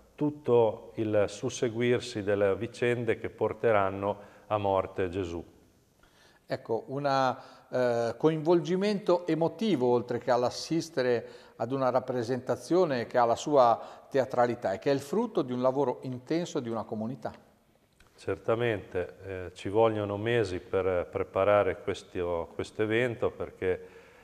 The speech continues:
Speaker 1: è fatto con costumi che ogni anno si, si arricchiscono sempre di più, di particolari. Tutto si svolgerà nella, mm, nella piazza del paese e poi proseguirà per le vie,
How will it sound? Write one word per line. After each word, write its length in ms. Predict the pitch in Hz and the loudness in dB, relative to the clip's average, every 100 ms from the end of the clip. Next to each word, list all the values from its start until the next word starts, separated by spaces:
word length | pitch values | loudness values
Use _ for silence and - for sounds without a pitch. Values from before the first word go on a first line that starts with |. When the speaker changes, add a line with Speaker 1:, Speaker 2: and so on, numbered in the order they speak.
| _ | _
Speaker 1:
è 80 | 95 | -8
fatto 460 | - 107 95 - | 2 2 2 -4
con 220 | - 98 92 | -8 -10 -6
costumi 600 | 101 - - 120 107 - | -8 -6 -2 0 -2 -4
che 140 | 98 | 0
ogni 260 | 95 98 107 | 0 0 0
anno 280 | 113 104 95 | 0 0 -6
si, 240 | - 95 90 - | -6 -10 -12 -16
si 220 | - - | -12 0
arricchiscono 720 | 101 98 95 120 113 - 92 90 | 2 2 -2 -6 -6 -6 -8 -8
sempre 460 | - 104 85 101 | -6 -6 -4 -4
di 100 | 113 | -4
più, 220 | 117 110 | -6 -6
di 120 | 87 87 | -6 -4
particolari. 880 | 101 - 120 - 131 123 131 120 95 - | -4 -4 -8 0 4 6 6 4 0 -6
Tutto 340 | - 135 - | -4 -4 -2
si 180 | 101 - | -4 -4
svolgerà 880 | 98 107 101 101 107 104 92 - - - - - - - _ - - | -4 -2 0 2 6 6 4 -2 -18 -20 -20 -20 -20 -20 _ -20 -10
nella, 840 | 110 117 113 107 101 - - - - | -2 2 6 6 4 0 -16 -20 -16
mm, 380 | 113 101 95 98 | -12 -10 -8 -4
nella 200 | 107 104 | -2 -2
piazza 440 | - 117 104 - | 4 6 6 2
del 140 | 101 107 | 0 2
paese 440 | - 139 156 127 | 6 6 6 4
e 40 | 117 | 2
poi 240 | 131 123 | 2 2
proseguirà 680 | - 127 - 127 127 117 104 | 2 -4 -2 -2 4 4 4
per 220 | - 110 | 4 2
le 120 | 123 | 2
vie, 440 | 113 110 101 92 | 2 0 2 0